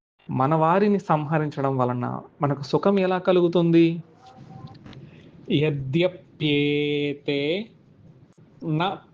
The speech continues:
పశ్యంతి. ఇక్కడ ఇంతకు ముందు పశ్యం అని మనకు అర్థమయ్యేటట్టుగా రాసుకున్నాము. పలకవలసిన విధానము పశ్యన్,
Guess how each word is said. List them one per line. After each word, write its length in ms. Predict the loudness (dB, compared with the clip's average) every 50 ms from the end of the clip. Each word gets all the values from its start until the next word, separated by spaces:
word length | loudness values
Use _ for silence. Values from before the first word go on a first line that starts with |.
| -8 -8
పశ్యంతి. 1400 | -8 -8 -8 -10 -8 -4 -2 -2 0 -2 -2 -2 -2 -2 0 0 0 0 0 -2 -2 0 0 0 -2 -4 -8 -12 -20 -20 _ _ _ _ -20 -20 -20 -20 -14 -8 -6
ఇక్కడ 280 | -6 -4 -4 -4 -6 -6 -8 -12 -20 -20 -20 -20 _ _ _ _ -4 -2
ఇంతకు 260 | -2 0 0 0 0
ముందు 480 | 0 0 2 4 4 4 4 4 2 -2 -6 -16 -12 -8 -6
పశ్యం 640 | -6 -6 -2 0 2 2 4 4 4 2 2 0 -2 -6 -12 -18 _ -8
అని 200 | -6 -4 -4 -4
మనకు 280 | -2 -2 -2 -2 -2 -4
అర్థమయ్యేటట్టుగా 580 | -4 -2 -2 -2 -2 0 -2 -2 -2 -2 -2 -2
రాసుకున్నాము. 580 | -2 -2 -6 -10 -8 -8 -6 -6 -8 -8 -10 -14 -20 -20 -20 -18 -8 -4
పలకవలసిన 680 | -2 -2 -2 0 0 0 0 0 0 -2 -6 -8 -6 -4
విధానము 540 | -4 -4 -2 -2 -4 -4 -4 -6 -8 -8 -10
పశ్యన్, 760 | -8 -8 -8 -8 -6 -4 -2 0 0 2 2 2 2 2